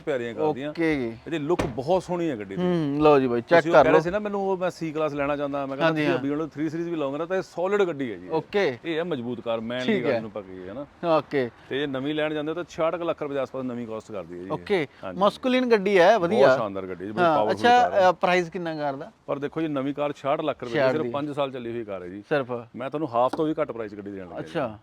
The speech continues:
Speaker 1: ਮੈਂ ਤੁਹਾਨੂੰ ਛੱਬੀ ਲੱਖ ਰੁਪਏ ਦੀ ਕਾਰ ਦੇ
Speaker 2: ਛੱਬੀ ਲੱਖ ਰੁਪਏ ਦੀ?
Speaker 1: ਛੱਬੀ ਲੱਖ ਰੁਪਏ ਦੀ
Speaker 2: ਲਓ ਜੀ, ਛੱਬੀ ਲੱਖ ਰੁਪਈਆਂ ਦੇ ਵਿੱਚ ਕਾਰ ਮਿਲ ਜਾਣੀ ਹੈ
Speaker 1: ਨਿਊ
Speaker 2: ਤੁਹਾਨੂੰ
Speaker 1: ਮਾਡਲ।
Speaker 2: ਬਾਈ ਮਿੱਤਰੋ।
Speaker 1: ਨਿਊ ਮਾਡਲ।
Speaker 2: ਵੀਹ ਮਾਡਲ। ਫਾਈਨਾਂਸ ਹੋ ਜਾਊਗਾ?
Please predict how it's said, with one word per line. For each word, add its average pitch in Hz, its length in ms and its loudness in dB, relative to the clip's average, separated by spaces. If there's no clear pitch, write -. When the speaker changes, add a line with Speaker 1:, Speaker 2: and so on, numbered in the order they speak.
Speaker 1:
ਮੈਂ 120 100 -8
ਤੁਹਾਨੂੰ 143 200 -8
ਛੱਬੀ 139 300 -8
ਲੱਖ 143 160 -4
ਰੁਪਏ 131 140 -12
ਦੀ 120 80 -16
ਕਾਰ 107 160 -12
ਦੇ 92 60 -14
Speaker 2:
ਛੱਬੀ 196 280 4
ਲੱਖ 175 200 6
ਰੁਪਏ 156 100 4
ਦੀ? 143 60 -2
Speaker 1:
ਛੱਬੀ 147 260 0
ਲੱਖ 135 160 -2
ਰੁਪਏ - 140 -4
ਦੀ 196 80 -2
Speaker 2:
ਲਓ 190 260 8
ਜੀ, 156 120 4
ਛੱਬੀ 214 420 8
ਲੱਖ 254 280 10
ਰੁਪਈਆਂ 226 300 10
ਦੇ 214 80 12
ਵਿੱਚ 208 200 4
ਕਾਰ 190 260 12
ਮਿਲ 185 200 6
ਜਾਣੀ 180 140 8
ਹੈ 185 40 6
Speaker 1:
ਨਿਊ 180 60 4
Speaker 2:
ਤੁਹਾਨੂੰ 180 240 0
Speaker 1:
ਮਾਡਲ। 196 140 6
Speaker 2:
ਬਾਈ 202 80 2
ਮਿੱਤਰੋ। 214 180 6
Speaker 1:
ਨਿਊ 220 80 10
ਮਾਡਲ। 131 220 0
Speaker 2:
ਵੀਹ 247 220 6
ਮਾਡਲ। 175 360 8
ਫਾਈਨਾਂਸ 196 400 4
ਹੋ 214 100 0
ਜਾਊਗਾ? 233 260 4